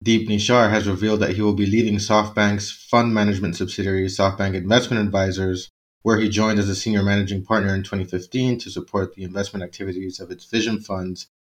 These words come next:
at the end of twenty twenty-one. Elsewhere, Asif Giga has departed from his investment director role at Ericsson Ventures,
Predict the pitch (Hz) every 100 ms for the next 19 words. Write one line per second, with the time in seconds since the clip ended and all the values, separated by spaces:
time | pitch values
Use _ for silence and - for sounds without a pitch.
0 | - 107 107 104 101 98 95 85 - 104
1 | 95 90 101 92 87 107 98 87 87 _
2 | _ _ - 104 104 110 110 123 131 -
3 | - 107 107 110 - 127 120 104 104 107
4 | 107 107 - 107 104 104 104 98 98 104
5 | 113 120 98 98 123 123 107 104 98 90
6 | 107 123 127 104 90 85 82 82 92 92